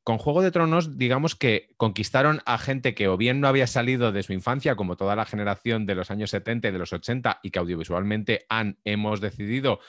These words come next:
seguir viviendo ahí, o a adultos que no les interesaba en absoluto eso antes, pero ahora, como ya no es de niños, sí que les interesa. Por eso me sorprende, o no, que La Casa del Dragón sí que haya seguido por esa línea, de una manera,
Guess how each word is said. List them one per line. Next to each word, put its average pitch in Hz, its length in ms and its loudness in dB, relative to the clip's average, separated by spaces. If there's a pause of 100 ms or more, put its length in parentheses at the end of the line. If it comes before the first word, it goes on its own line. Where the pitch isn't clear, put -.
(120)
seguir 104 320 0
viviendo 117 460 0
ahí, 135 280 2 (420)
o 151 280 6
a 113 140 4
adultos 139 500 2
que 131 100 0
no 120 80 2
les 131 180 0
interesaba 131 540 0
en 107 60 0
absoluto 110 560 -2
eso 139 180 0
antes, 139 320 0
pero 117 260 2
ahora, 135 300 4
como 104 240 0
ya 113 240 0
no 139 120 -2
es 135 120 -2
de 135 100 -2
niños, 147 480 -4 (200)
sí 135 160 -4
que 147 80 2
les 123 160 -4
interesa. 92 640 -4 (340)
Por 123 100 -2
eso 170 140 0
me 190 80 0
sorprende, 160 800 0
o 110 160 2
no, 135 340 2 (480)
que 101 420 0
La 92 160 -4
Casa 123 220 -2
del 156 120 -2
Dragón 143 300 -2
sí 127 200 -6
que 143 120 0
haya 139 240 2
seguido 127 480 0
por 104 140 -2
esa 110 220 -4
línea, 120 440 -2
de 95 180 -6
una 98 200 -4
manera, 101 580 -2